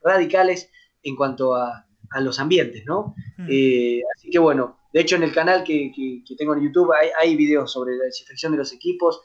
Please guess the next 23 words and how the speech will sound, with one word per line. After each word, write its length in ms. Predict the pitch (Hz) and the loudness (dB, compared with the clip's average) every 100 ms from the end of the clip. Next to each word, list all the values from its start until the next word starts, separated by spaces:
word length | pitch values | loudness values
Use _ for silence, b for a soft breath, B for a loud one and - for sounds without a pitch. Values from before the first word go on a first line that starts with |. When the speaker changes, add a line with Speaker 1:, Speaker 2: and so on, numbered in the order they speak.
| b _ - | b _ 0
Speaker 1:
y 80 | |
la 100 | 143 | 2
manera 280 | 135 139 147 | 2 2 2
de 80 | 139 | 2
combatir 360 | 135 131 147 139 | 0 -2 -2 -2
esta 200 | 139 151 | 2 2
alga, 160 | 160 | 2
así 140 | 131 139 | -2 0
que 60 | |
bueno, 180 | 143 131 - | 0 0 -4
espero 200 | 139 135 | -6 -2
que 80 | 127 | -6
la 100 | - | -6
gente 260 | - 147 | -10 -10
que 60 | 131 | -12
escuche 280 | 127 151 139 | -8 -4 0
el 60 | |
post 300 | 135 165 165 B B B B | 2 2 0 B B B B
se, 440 | - 147 143 135 127 | -2 4 6 6 2
se 220 | - 135 | -2 -2
visite 340 | 135 127 185 160 | -2 0 2 2
el 80 | |
canal 280 | 147 170 190 | 4 4 2